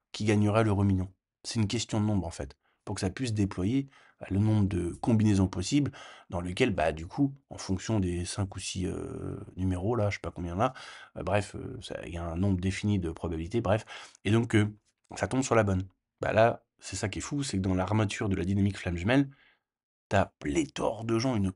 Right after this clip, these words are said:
quantité phénoménale de gens qui peuvent se retrouver, il y a qu'à voir l'ampleur, euh, de, de, de, de,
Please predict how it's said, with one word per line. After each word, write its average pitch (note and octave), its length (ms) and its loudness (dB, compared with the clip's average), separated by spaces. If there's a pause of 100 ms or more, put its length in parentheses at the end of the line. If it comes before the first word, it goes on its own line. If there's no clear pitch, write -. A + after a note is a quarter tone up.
(140)
quantité - 580 -2
phénoménale B2+ 460 2
de A#2 80 2
gens A2+ 240 0 (760)
qui C#3 100 -10
peuvent A2+ 180 0
se - 140 -4
retrouver, A2+ 340 -2
il D3 80 4
y - 20 2
a - 40 0
qu'à F#2+ 100 -4
voir F#2 160 0
l'ampleur, G#2 480 -2 (500)
euh, - 280 -10
de, - 140 -8
de, - 220 -10
de, - 300 -14
de, - 220 -14